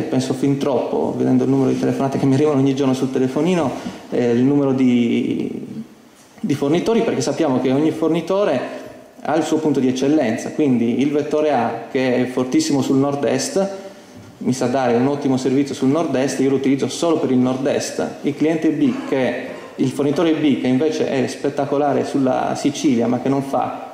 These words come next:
la Calabria o la Campania, io lo utilizzo solamente con la Sicilia. Questo mi permette di fare due cose, sia di avere ovviamente un costo inferiore, che per noi è assolutamente basilare,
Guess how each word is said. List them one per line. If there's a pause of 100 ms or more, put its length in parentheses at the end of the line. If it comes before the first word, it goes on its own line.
(140)
la
Calabria
o
la
Campania,
io
lo
utilizzo
solamente
con
la
Sicilia. (400)
Questo
mi
permette
di
fare
due
cose,
sia
di
avere
ovviamente
un
costo
inferiore,
che
per
noi
è
assolutamente
basilare,